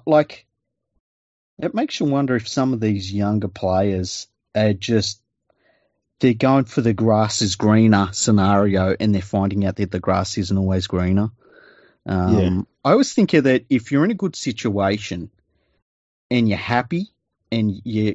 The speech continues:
Speaker 1: in a good environment and you're happy with your team and stuff, if they can't offer you the most amount of money, it might still be worth staying there. And I,
Speaker 2: Yeah.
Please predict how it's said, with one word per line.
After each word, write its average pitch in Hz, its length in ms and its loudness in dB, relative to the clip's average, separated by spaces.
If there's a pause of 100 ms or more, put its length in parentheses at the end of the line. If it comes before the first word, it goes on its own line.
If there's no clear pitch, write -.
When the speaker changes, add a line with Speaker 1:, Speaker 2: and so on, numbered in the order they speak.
Speaker 1:
in 117 160 -2
a - 20 -2
good 113 220 0
environment 127 680 2
and 117 80 -2
you're 98 120 0
happy 110 320 -4
with 107 160 -4
your 98 80 -6
team 113 280 0
and 107 80 -2
stuff, 104 420 -2 (1040)
if 139 160 0
they 190 160 4
can't 208 300 2
offer 135 280 0
you 120 160 0
the 117 160 -4
most 110 320 -2
amount 110 240 -2
of 104 60 0
money, 117 220 0
it - 120 -6
might 143 220 2
still - 220 0
be 107 120 0
worth 95 220 2
staying 98 400 0
there. 120 240 -2 (280)
And 131 220 2
I, - 80 4
Speaker 2:
Yeah. 92 120 -2